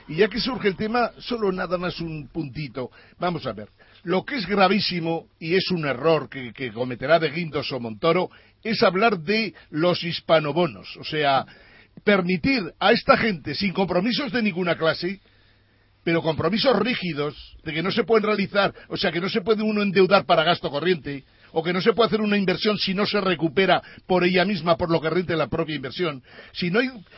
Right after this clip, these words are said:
compromisos de este tipo, el amigo Montoro va a endeudar a España, de tal manera que vamos a tener serios problemas, porque claro, si tú pagas la deuda de Valencia, y pagas la de Cataluña, y pagas la del País Vasco, y pagas la, bueno,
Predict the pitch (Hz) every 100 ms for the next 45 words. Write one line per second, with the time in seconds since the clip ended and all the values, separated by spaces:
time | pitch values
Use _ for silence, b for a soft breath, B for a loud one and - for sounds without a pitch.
0 | B 196 208 170 202 180 175 175 175 165
1 | 139 240 185 b b b - 156 135 165
2 | 208 226 208 202 233 185 214 196 196 170
3 | 160 - 160 139 117 165 202 196 208 190
4 | 208 196 196 208 208 180 180 165 185 151
5 | - 123 110 165 180 b b - 123 139
6 | 180 185 170 180 185 185 180 185 214 156
7 | 139 117 b b 127 165 170 170 180 180
8 | 175 180 233 185 143 151 175 175 175 175
9 | 180 185 165 233 - 143 - B B 151
10 | 151 - 165 165 151 180 175 160 B B
11 | _ - 117 151 123